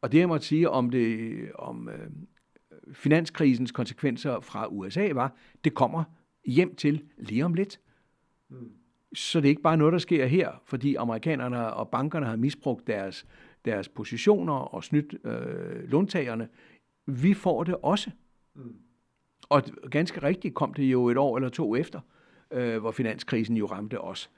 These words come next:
Speaker 1: Det, som man herhjemme bare ikke var klar over, det var, hvor massivt finanskrisen ramte det amerikanske lokalsamfund.
Speaker 2: Mm.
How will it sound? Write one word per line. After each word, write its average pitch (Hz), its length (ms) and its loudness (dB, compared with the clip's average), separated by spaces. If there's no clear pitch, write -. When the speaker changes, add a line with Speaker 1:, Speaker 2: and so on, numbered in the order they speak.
Speaker 1:
Det, 196 260 8
som 127 180 0
man 113 240 0
herhjemme 113 420 0
bare 104 160 -2
ikke 104 120 -8
var 85 60 -10
klar 190 240 -6
over, 101 180 -6
det 110 140 -6
var, 104 140 -6
hvor 110 320 -6
massivt - 760 -6
finanskrisen 113 800 -4
ramte 98 280 -4
det 110 120 -6
amerikanske 95 640 -10
lokalsamfund. - 840 -10
Speaker 2:
Mm. 151 60 -16